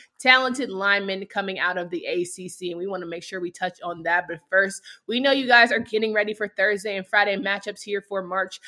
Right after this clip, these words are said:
Madness, and you can do so with our team at Stat Hero. It gives you the advantage, resulting in some really good games. I love and hate the buzzer beaters, but I really appreciate the drama. Stat Hero's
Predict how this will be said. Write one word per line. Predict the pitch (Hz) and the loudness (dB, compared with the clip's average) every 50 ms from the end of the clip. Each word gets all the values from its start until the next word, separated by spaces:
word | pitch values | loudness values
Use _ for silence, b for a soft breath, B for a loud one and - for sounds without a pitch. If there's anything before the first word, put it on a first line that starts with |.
| B B B B | B B B B
Madness, | - 175 190 196 196 202 208 214 233 247 | -6 0 6 6 6 6 6 2 -4 -4
and | 247 - 190 185 | -4 -6 -6 -6
you | 202 214 | -6 -6
can | 208 226 196 196 | -4 -6 -4 -4
do | 196 208 | -4 -6
so | 233 - - 233 226 226 214 139 135 | -6 -4 -2 2 2 2 2 0 -2
with | 170 180 202 240 247 247 | -2 -2 -2 -2 -2 -2
our | - 220 226 | 0 0 0
team | 226 - - 240 240 240 233 | -2 -4 -8 -6 -4 -4 -4
at | 180 175 180 185 | -4 -4 -6 -6
Stat | - - - 220 214 208 - - | -10 -8 -2 2 2 2 2 0
Hero. | 170 - - - - 233 226 262 277 254 240 | -8 -20 -20 -12 -10 -6 -2 0 2 2 2
It | - 214 196 | 0 -2 -4
gives | 220 226 226 | -6 -6 -6
you | 233 240 | -6 -4
the | 220 233 214 | -2 -2 -2
advantage, | - 190 185 196 202 208 202 196 | -2 -4 -6 -6 -6 -6 -6 -6
resulting | 185 180 190 190 202 196 233 220 214 220 B B B B B B - | -6 -6 -4 -6 -6 -4 -6 -8 -8 -8 B B B B B B -2
in | 202 202 202 202 | 0 0 0 0
some | 202 - 185 185 180 | -2 -6 -6 -6 -6
really | 180 196 226 240 247 262 262 - - - 202 185 | -4 0 0 0 0 -2 -6 -6 -10 -12 -12 -6
good | - 208 220 226 226 220 - - _ 180 165 165 156 | -2 0 2 2 0 -2 -4 -12 _ -20 -20 -8 -2
games. | 185 180 214 214 196 180 - - | 0 2 2 2 0 -2 -4 0
I | - 196 220 262 | 4 6 6 6
love | 277 269 254 254 240 | 6 2 2 2 2
and | 233 226 | 0 -2
hate | 214 220 208 | -2 -2 -2
the | 214 196 | -2 -2
buzzer | 190 196 202 202 196 | -2 -2 -2 -2 -4
beaters, | 190 202 208 208 196 | -8 -6 -6 -6 -6
but | - 202 180 | -4 -2 -2
I | 175 | -2
really | 175 190 269 320 311 254 | -2 -4 -6 -6 -4 -4
appreciate | - 190 190 - - 233 226 214 - - 220 202 190 - - - 175 | -4 -6 -6 -8 -8 -8 -8 -8 -8 -4 -4 -4 -4 -6 -10 -18 -12
the | 175 180 170 | -12 -10 -10
drama. | 170 156 156 165 175 185 202 185 160 - | -12 -10 -4 -2 0 0 0 0 -4 -6
Stat | - - _ - 196 208 220 202 | -6 -8 _ 6 6 6 6 6
Hero's | 190 220 214 214 202 196 196 | 4 0 0 0 0 -2 -6